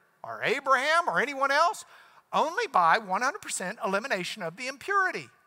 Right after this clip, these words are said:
which is what Christ did on the cross. And that is why, not because we're good enough, not because we follow the law, not because we're holy by the law,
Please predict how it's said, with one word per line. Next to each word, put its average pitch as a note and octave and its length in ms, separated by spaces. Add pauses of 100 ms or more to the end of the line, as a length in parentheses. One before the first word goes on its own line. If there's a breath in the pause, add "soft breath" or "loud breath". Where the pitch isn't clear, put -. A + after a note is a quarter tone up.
(400 soft breath)
which A3+ 200
is E4+ 120
what D#4+ 260
Christ A3 500
did F3+ 200
on A3+ 160
the D4+ 80
cross. F#4 640 (960 soft breath)
And G#3+ 220 (100)
that C#4 260
is F4 320
why, F4 400 (340)
not A3+ 380
because F#4 320
we're D4 180
good A#3 200
enough, E3 320 (240 loud breath)
not A#3+ 420
because F4+ 260
we D4 120
follow C4+ 340
the A#3 80
law, F3+ 320 (240 loud breath)
not B3 320
because D#4+ 340
we're D#4+ 180
holy A3+ 380 (480 soft breath)
by G3+ 360
the G3 100
law, F#3+ 400